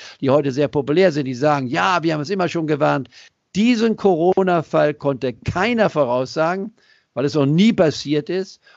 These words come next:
Und wir haben ja den zweiten schwarzen Schwan, wie ich immer sage, das ist der Ölpreis. Zwei schwarze Schwäne hat es aus meiner Erfahrung und Kenntnis noch nie gegeben. Und das ist ein Novum. Und wenn jetzt die Crash-Propheten sagen, "Ja, das ist die Chance", frage ich sie, "Ja,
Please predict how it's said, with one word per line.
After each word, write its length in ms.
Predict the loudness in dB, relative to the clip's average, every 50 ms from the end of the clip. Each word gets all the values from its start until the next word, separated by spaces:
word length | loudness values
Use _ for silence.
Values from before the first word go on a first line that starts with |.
| _
Und 80 | -2 2
wir 80 | 2 4
haben 60 | 4
ja 80 | 4
den 140 | 2 0 0
zweiten 560 | -2 -2 0 0 0 0 0 -4 -6 -6 -6 _ _ _ _ _ _ _ -12
schwarzen 500 | -8 -2 0 0 0 0 -2 -8 -8 -8
Schwan, 400 | -8 -4 -4 -4 -2 -2 -4 -6
wie 60 | -6
ich 60 | -6
immer 180 | -4 -4 -4 -4
sage, 260 | -4 -4 -4 -4 -4
das 160 | -6 -6 -6
ist 140 | -6 -4 0
der 120 | 2 4 6
Ölpreis. 640 | 6 4 4 0 -4 -6 -6 -6 -12 -16 -20 _ _ _ _ _ _ _ _ _ _ _ _
Zwei 460 | -12 -10 -6 0 2 2 2 2 0
schwarze 500 | -2 -4 -4 -4 -6 -6 -6 -8 -12 -12
Schwäne 400 | -10 -6 -2 -2 0 0 0 -2
hat 100 | -2 -4
es 120 | -4 -6
aus 220 | -4 -4 -4 -6 -6
meiner 380 | -4 -2 0 0 2 2 2
Erfahrung 500 | 2 2 0 0 0 0 0 0 0 -2
und 80 | -4 -2
Kenntnis 360 | -4 -4 -4 -4 -8 -8 -6
noch 120 | -4 -4 -2
nie 360 | 0 0 2 2 2 2 4
gegeben. 600 | 4 2 2 2 0 0 0 -2 -2 -4 -6 -8 _ -16 -20 -20 -20 -20 -10
Und 100 | -2 0
das 140 | 2 2 4
ist 40 | 4
ein 120 | 4 6
Novum. 500 | 6 6 4 4 4 0 0 -2 -6 -14 _ _ _ _ _ _
Und 140 | -8 -2 0
wenn 140 | 0 2 2
jetzt 200 | 2 0 0 -2
die 60 | -8
Crash-Propheten 580 | -4 -2 -4 -4 -2 -4 -6 -2 -2 -2 -2 0
sagen, 200 | -2 -2 -2 -2
"Ja, 120 | -4 -4
das 320 | -6 -2 0 0 0 0 -4
ist 140 | -8 -6
die 80 | -8 -8
Chance", 340 | -6 -4 -6 -4 -4 -6 -6
frage 300 | -4 -2 0 0 0 -2
ich 80 | -2
sie, 80 | -4 -2
"Ja, 180 | 0 0 0